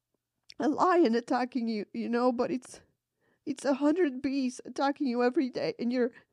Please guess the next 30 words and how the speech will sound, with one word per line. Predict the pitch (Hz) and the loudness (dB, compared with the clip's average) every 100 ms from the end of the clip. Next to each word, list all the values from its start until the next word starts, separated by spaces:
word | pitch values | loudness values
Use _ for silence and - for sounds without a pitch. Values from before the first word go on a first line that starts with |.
| _ _ - _ _ _ _ _ - | _ _ -20 _ _ _ _ _ -10
just | 240 240 - | -6 -6 -6
constantly | 285 330 - 285 277 | 0 0 0 -6 -6
trying | 269 302 277 | -4 0 0
to | 294 | 0
defend | 277 226 - 262 | -4 -4 -4 -8
yourself, | 262 254 - - 226 330 | -2 -2 -2 -2 -2 -2
and, | - 208 254 _ _ _ _ _ _ _ _ _ _ _ | -6 -6 -6 _ _ _ _ _ _ _ _ _ _ _
you | 294 | 2
know, | 359 415 | 6 6
and | 415 | 4
it's, | 453 - - - _ _ _ _ _ - | 0 -4 -16 -18 _ _ _ _ _ -6
it's | 294 - | -6 -6
tiring, | - 381 339 320 208 - | 4 6 6 2 0 -4
it's | 254 269 | -8 -6
exhausting. | 294 254 330 392 370 - 226 - | -8 2 4 4 0 -6 -8 -4
And | 247 | -2
so | - 320 | 0 0
how | - 370 | 4 4
can | 370 440 | 4 2
I | 359 | 4
even | - 294 285 254 - _ _ | 2 0 -2 -2 -8 _ _
want | 226 226 311 330 - | -4 4 4 4 -2
to | - 302 | 0 0
bring | 254 254 269 - | 4 4 4 -2
a | 226 | -4
child | 349 311 226 214 - _ | 0 2 2 0 -2 _
into | 269 254 302 | -2 2 -2
this | 254 247 - | -2 -12 -4
world | 277 233 196 240 _ _ _ _ _ _ _ _ _ | 2 4 2 -4 _ _ _ _ _ _ _ _ _
when | 226 269 247 247 | 2 4 4 2